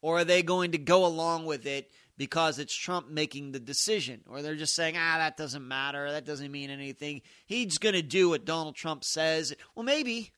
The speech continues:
I mean, I've made that point, that in the end, the, uh, no matter what we make about these cabinet members, I think ultimately they're going to have to listen to their boss. And if they don't do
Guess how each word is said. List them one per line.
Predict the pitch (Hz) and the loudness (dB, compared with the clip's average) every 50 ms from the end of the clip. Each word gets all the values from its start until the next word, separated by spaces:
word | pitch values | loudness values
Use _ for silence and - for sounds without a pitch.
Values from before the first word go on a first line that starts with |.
| _ _ - | _ _ -6
I | 180 | -4
mean, | 185 185 185 | -2 0 0
I've | 214 220 233 | 0 0 0
made | 240 202 180 143 | -2 -2 -2 0
that | 147 127 - - | -2 -4 -4 -8
point, | - 123 117 113 131 135 - - _ _ _ _ _ _ _ _ _ _ _ _ _ _ _ _ _ _ | -12 -14 -14 -14 -14 -16 -20 -20 _ _ _ _ _ _ _ _ _ _ _ _ _ _ _ _ _ _
that | 135 135 180 190 196 | -4 -2 0 2 2
in | 214 220 | 0 0
the | 220 214 214 220 | 0 2 2 4
end, | 220 214 214 208 196 180 | 4 4 2 0 -2 -6
the, | 226 233 233 202 | -6 -6 -6 -6
uh, | - 185 190 - - 107 127 131 131 160 | -4 -4 -6 -6 -8 -12 -20 -20 -20 -20
no | 165 165 165 180 | -16 -10 -8 -4
matter | 185 208 220 220 208 185 | -2 0 0 2 2 2
what | 175 185 226 202 190 | 2 2 2 2 0
we | 196 196 185 | -2 -4 -4
make | 180 180 196 208 214 214 208 208 - | -2 0 2 4 4 4 4 2 0
about | 165 143 170 170 170 170 170 165 165 - _ _ _ _ _ - _ _ _ _ | -2 0 4 6 6 6 6 4 2 -4 _ _ _ _ _ -20 _ _ _ _
these | - 175 185 180 - | -4 -2 0 0 -2
cabinet | - - 190 208 214 208 185 165 | 0 4 6 8 8 6 4 0
members, | 143 147 151 147 147 156 143 | -2 -4 -2 -2 -2 -2 -2
I | 170 170 | -2 -2
think | 160 - 180 170 - - | -2 -4 -6 -6 -6 -2
ultimately | 185 208 240 262 - - 233 185 165 147 - - 147 139 139 135 135 135 135 135 - _ _ _ _ _ _ _ _ _ _ _ - | 2 4 4 4 4 2 0 0 0 -4 -6 -6 -4 -2 0 0 0 -2 -4 -6 -8 _ _ _ _ _ _ _ _ _ _ _ -18
they're | 131 135 180 196 208 214 | -6 -2 0 0 2 0
going | 196 180 196 196 190 190 190 185 170 | 0 0 -2 -2 -2 -2 -4 -4 -6
to | - - - 165 160 160 156 156 151 151 151 151 135 123 120 _ _ _ _ _ _ - | -6 -4 -2 0 0 2 0 0 0 0 -2 -4 -6 -8 -12 _ _ _ _ _ _ 0
have | 185 190 180 - - | 2 2 2 2 0
to | - 165 | -4 -2
listen | 160 180 180 - - 156 143 | 0 2 2 2 0 -2 -2
to | 139 151 | -2 0
their | 151 151 147 | 0 0 0
boss. | 139 127 156 151 139 135 143 165 - - - | 2 4 4 4 4 4 2 -2 -4 -6 -8
And | 147 139 | -10 -10
if | 135 117 | -8 -4
they | - 170 180 | -2 -2 -2
don't | 180 175 165 143 | -2 -4 -6 -6
do | 139 156 165 165 160 160 160 160 156 156 151 147 | -4 -2 0 0 0 0 0 0 -2 -2 -4 -6